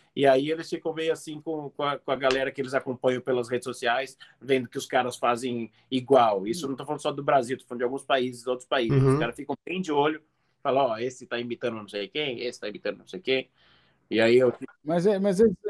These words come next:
Speaker 3: eles, eles levam em consideração a imitação só p-, p-, por si só, fulano tá imitando,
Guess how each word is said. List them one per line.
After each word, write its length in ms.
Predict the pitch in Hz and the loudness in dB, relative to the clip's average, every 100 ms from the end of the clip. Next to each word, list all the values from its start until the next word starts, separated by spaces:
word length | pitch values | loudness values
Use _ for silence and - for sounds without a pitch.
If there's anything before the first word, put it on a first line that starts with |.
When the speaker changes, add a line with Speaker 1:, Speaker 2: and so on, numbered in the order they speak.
| 196 | 0
Speaker 3:
eles, 160 | 185 175 | 0 2
eles 360 | 185 175 156 | 2 2 2
levam 280 | 202 233 208 | 4 4 4
em 40 | 190 | 0
consideração 920 | 190 - 143 127 107 - 120 113 - 117 | -4 -4 0 0 0 -4 -4 -4 -6 -2
a 160 | 127 | 0
imitação 1000 | 127 151 143 120 - - 147 160 196 208 - _ _ _ _ _ - | 2 0 0 -4 -4 2 4 4 4 0 -4 _ _ _ _ _ -20
só 340 | - - 151 | -6 2 2
p-, 200 | 151 - - - | 2 -8 -20 -20
p-, 100 | 120 - | -18 -6
por 120 | 127 | -6
si 180 | - 123 | -4 -4
só, 340 | - 160 160 | 0 2 2
fulano 400 | - 147 139 139 | -2 0 2 2
tá 100 | 139 | 0
imitando, 840 | 127 113 135 143 156 180 185 185 | -2 0 0 4 4 4 4 2